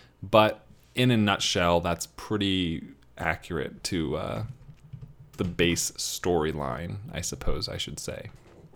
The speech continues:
I gave First Man a sixty-four out of hundred, so eleven point difference between First Man and A Star Is Born. And it has an eighty-eight percent the last time I checked Rotten Tomatoes. So, uh, Rotten Tomatoes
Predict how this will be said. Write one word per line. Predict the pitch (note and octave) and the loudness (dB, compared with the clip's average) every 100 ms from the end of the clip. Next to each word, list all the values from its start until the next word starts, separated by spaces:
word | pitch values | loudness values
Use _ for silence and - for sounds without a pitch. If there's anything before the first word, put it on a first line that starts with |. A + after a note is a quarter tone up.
| - - - - - - - - - - - - - | -20 -20 -20 -20 -20 -20 -20 -20 -20 -20 -20 -12 -2
I | G2+ | 6
gave | A#2 A#2+ | 8 8
First | B2+ A#2+ B2 | 8 6 4
Man | A2+ A2+ | 4 4
a | - | 2
sixty-four | - - C3 - B2+ - A#2 C3 F3+ G3 D3+ C3+ - C#3 | 0 0 0 2 0 4 6 8 6 2 -6 -16 -8 -4
out | |
of | C#3+ | 0
hundred, | C#3+ C#3 D3 | 2 4 2
so | D3 A2 | 4 6
eleven | G#2 A2 C3 C3 | 8 8 6 4
point | A2 A2 F#2+ | 0 -4 -2
difference | F#2+ G#2 B2+ C3 - - - - - | -2 0 -2 -4 -12 -20 -20 -20 -12
between | F#2+ A2 G2 | -4 0 2
First | E2+ F#2+ - | 4 2 2
Man | G2 F2+ G2+ - | 0 2 0 0
and | F#2+ | -4
A | F2 | 0
Star | G#2 F#2+ | 4 4
Is | F2 | 2
Born. | F#2+ F#2 C3 C3 - - - - - - - - - _ - | 2 2 0 -4 -10 -20 -20 -20 -20 -20 -20 -20 -20 _ 0
And | A#2+ C3 C#3 | 6 8 8
it | C3 | 6
has | B2+ | 6
an | C3 | 6
eighty-eight | B2+ C#3 C3+ | 6 6 6
percent | C3+ C3 D#3 - | 4 2 2 2
the | G2 | 0
last | G2 - | 0 0
time | G#2+ | 0
I | G#2 | 0
checked | - G2+ | 0 0
Rotten | G2+ G2+ | 0 0
Tomatoes. | - D#3 G2 D2+ | 0 2 4 2
So, | - B2+ B2 B2 - - - - - - - _ - | 8 10 10 8 -4 -20 -20 -20 -20 -20 -20 _ -4
uh, | - B2+ B2 B2 | 2 4 4 6
Rotten | G3+ A#3 | 8 8
Tomatoes | G#3+ F#3+ F3+ E3+ | 8 8 8 4